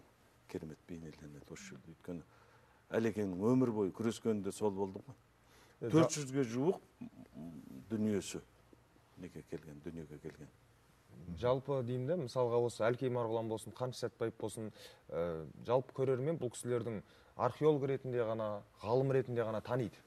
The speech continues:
Speaker 2: Жалпылама қазақ солай таниды негізі.
Speaker 1: Мгм.
Speaker 2: А енді мысалға жаңағы Әлкейдің Ередіге дастанын жазғаны,
Speaker 1: Мгм.
Speaker 2: ә, оны сол кезде кеңес үкіметінің саясатына байланысты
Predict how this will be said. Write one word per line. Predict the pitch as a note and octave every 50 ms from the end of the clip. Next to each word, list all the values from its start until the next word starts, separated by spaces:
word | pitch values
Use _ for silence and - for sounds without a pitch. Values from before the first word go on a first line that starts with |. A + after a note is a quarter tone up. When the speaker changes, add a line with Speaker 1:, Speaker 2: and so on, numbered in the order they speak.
| - _ _ - - - -
Speaker 2:
Жалпылама | B2 D#3+ D#3+ - A#2+ B2 A#2+ B2+ - -
қазақ | - - A#2 A#2 D3+ - - -
солай | - A#2 B2 A#2
таниды | - G#2 F#2+ F2 - -
негізі. | F2+ E2+ E2 D#2 C#2+ C2+
Speaker 1:
Мгм. | F#2 F#2 - - - - - - - - -
Speaker 2:
А | G2+ A2+
енді | C3 C3+ C#3 B2 B2
мысалға | B2 - C#3 C3 B2 B2
жаңағы | A#2 B2+ B2+ B2 A#2+ A#2 A2+ G2+ - - - _ _ _ _ _ _ - _ _ _ - - -
Әлкейдің | - A2+ A#2 G#2 - B2+ A#2+ A2 A2+ G#2+
Ередіге | G#2+ A#2 A#2 A#2+ A#2 G#2+ A2+ A2+ G#2+
дастанын | G#2+ A2 G2+ - - A2 G#2 G#2 F#2+
жазғаны, | G#2 G#2 G2 G2 F2 F#2 F2+ F2 E2+ D#2+ - _ _ _ _ - - - - -
Speaker 1:
Мгм. | G#2 F#2+ F2+ F2
Speaker 2:
ә, | F2 F2
оны | F2 F2+ G#2 A2+ B2 B2+ B2+ B2 A#2+ A2 G2+ E2+ F2 F2+ E2
сол | - - B2+ B2+
кезде | B2 B2+ A#2 A2+ A#2+ A2+
кеңес | - B2 B2 B2 A2 - B2
үкіметінің | - - A#2+ A2+ G2+ - A2 G2
саясатына | - B2 A#2+ A#2+ A#2 - A2+ G#2+ - A2+ A2 A2
байланысты | A#2 A2+ A#2 A#2 A2+ G#2+ - - - A#2+ A2 G2+